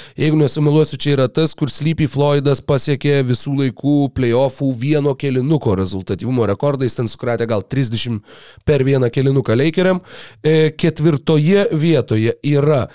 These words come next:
devyniasdešimt antrų balandžio dvidešimt devinta Michaelas Jordanas,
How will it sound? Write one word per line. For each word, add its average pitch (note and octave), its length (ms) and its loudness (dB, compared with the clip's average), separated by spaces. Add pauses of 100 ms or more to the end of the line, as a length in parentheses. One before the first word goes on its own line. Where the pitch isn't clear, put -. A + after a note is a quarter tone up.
(500)
devyniasdešimt F3 880 0
antrų G#3+ 260 0
balandžio E3+ 440 2
dvidešimt D3 420 0
devinta C#3+ 640 0
Michaelas D3+ 640 0
Jordanas, D#3+ 720 2